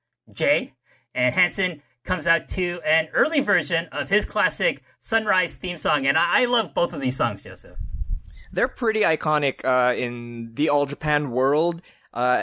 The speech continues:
Speaker 2: it's because they kinda s-, do still stick around towards, uh, the later, the early years of the nineties. So th-, th-, these are some of the best wrestling theme songs from that time in Japan, and they're connected to such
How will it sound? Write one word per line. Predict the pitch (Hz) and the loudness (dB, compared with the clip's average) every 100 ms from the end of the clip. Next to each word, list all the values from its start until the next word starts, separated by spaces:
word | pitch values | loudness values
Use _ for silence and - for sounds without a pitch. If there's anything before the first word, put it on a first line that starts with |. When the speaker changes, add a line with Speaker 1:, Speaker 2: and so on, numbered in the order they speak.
| 95 | 0
Speaker 2:
it's | 139 | -2
because | - 156 160 175 156 156 | -4 -4 0 0 0 -2
they | 185 | 0
kinda | 208 202 | 0 0
s-, | 202 - | 0 0
do | 170 170 196 | 0 0 2
still | - - 180 175 | 0 2 2 0
stick | - 175 | -2 0
around | 147 139 139 139 143 - | 2 2 4 2 0 0
towards, | 147 143 139 135 - _ _ _ - | 0 2 0 -4 -12 _ _ _ -2
uh, | 123 120 117 | 0 2 2
the | 135 | 2
later, | 131 135 135 | 2 0 -2
the | 135 143 | -2 0
early | 151 151 143 | 2 0 0
years | 143 143 143 135 | 0 2 2 2
of | 139 127 123 120 | 2 0 -2 -6
the | 127 | -4
nineties. | 117 120 127 143 143 147 - | 0 -2 -2 -6 -4 -4 -2
So | - 151 143 139 139 | 0 2 2 2 0
th-, | 127 120 151 - | -4 -6 -6 -2
th-, | 156 214 160 | -2 -2 -2
these | 208 220 202 | -2 -2 0
are | 170 160 151 143 - _ _ _ | 2 2 2 0 -4 _ _ _
some | - 202 185 | -4 0 2
of | 180 151 123 | 0 -2 -2
the | 156 156 | 0 0
best | 123 135 127 - - _ _ _ | 2 2 2 -2 -6 _ _ _
wrestling | 135 139 - 143 131 | -2 -2 0 -4 -2
theme | 139 135 | -4 -2
songs | 135 123 127 - | 0 0 0 -6
from | 139 131 | -6 0
that | 127 - | 0 -2
time | 127 131 151 165 | -4 -2 -2 -2
in | 151 | -4
Japan, | 151 - 170 175 190 190 | -4 -2 0 2 0 -4
and | - 135 139 131 | -4 -2 -2 -2
they're | 139 147 139 - _ _ _ | 0 2 2 -2 _ _ _
connected | - 208 - 180 170 | -2 -2 0 -2 0
to | |
such | - 160 | -2 -2